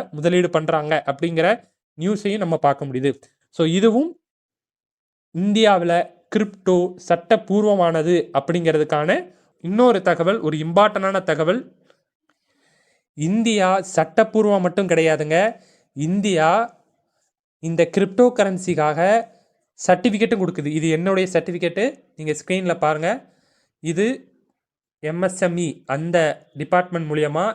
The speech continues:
இந்தியன் கவர்மெண்ட்டு, இது நம்மளுடைய சர்டிஃபிகேட்டுடைய நம்பர். இதுல பாருங்க, கீழே blockchain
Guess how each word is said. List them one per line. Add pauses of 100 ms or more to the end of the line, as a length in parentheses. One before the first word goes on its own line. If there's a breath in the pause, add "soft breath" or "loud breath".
(120)
இந்தியன்
கவர்மெண்ட்டு, (560 soft breath)
இது (160)
நம்மளுடைய
சர்டிஃபிகேட்டுடைய (220)
நம்பர். (640)
இதுல
பாருங்க,
கீழே (1080)
blockchain